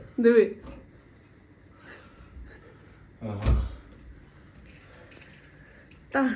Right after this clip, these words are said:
Speaker 1: взагалі буде красота. Тільки, мені кажеться, вони чуть-чуть довгуваті будуть.
Speaker 2: Що?
Speaker 1: Довгуваті чуть-чуть будуть, походу.
Speaker 2: Зай, мені без різниці, які будуть довгуваті. Сама вибирала. Мені кажеться, вони будуть обалденні.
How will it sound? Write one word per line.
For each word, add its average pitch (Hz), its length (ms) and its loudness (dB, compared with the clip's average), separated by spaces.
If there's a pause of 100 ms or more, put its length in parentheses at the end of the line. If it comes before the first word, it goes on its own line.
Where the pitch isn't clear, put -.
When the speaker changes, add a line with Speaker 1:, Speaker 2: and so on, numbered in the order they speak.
Speaker 1:
взагалі 208 380 -4
буде 170 160 -8
красота. 185 540 -10
Тільки, 220 200 -2
мені 233 140 6
кажеться, 220 320 0
вони 226 140 10
чуть-чуть 220 300 0
довгуваті 208 600 0
будуть. 175 420 -10 (680)
Speaker 2:
Що? 143 200 -2 (400)
Speaker 1:
Довгуваті 220 640 4
чуть-чуть 175 360 -6
будуть, 170 300 -2
походу. 147 480 -8
Speaker 2:
Зай, 127 200 -2
мені 135 640 2 (240)
без 135 300 0
різниці, 143 440 0
які 127 160 -2
будуть 127 200 0
довгуваті. 110 520 0
Сама 131 380 2
вибирала. 127 560 2 (580)
Мені 131 240 4
кажеться, 143 340 0
вони 131 160 6
будуть 131 380 2
обалденні. 127 1080 0